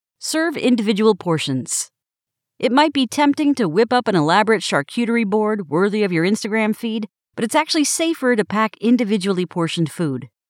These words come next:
Rather than a tray or board everyone will be touching, opt for single sandwiches and package them in eco-friendly beeswax wraps instead of plastic bags. Be sure you've properly sanitized everything and washed your hands thoroughly before preparing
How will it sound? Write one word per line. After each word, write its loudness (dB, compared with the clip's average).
Rather 2
than 2
a 0
tray -2
or -2
board -2
everyone 2
will 0
be 0
touching, -4
opt -4
for -2
single 2
sandwiches 0
and 2
package -6
them 2
in 0
eco-friendly 2
beeswax 0
wraps -6
instead 0
of -4
plastic -2
bags. -4
Be 4
sure 2
you've 0
properly 0
sanitized 0
everything -2
and 2
washed 2
your 2
hands 0
thoroughly 0
before 0
preparing -2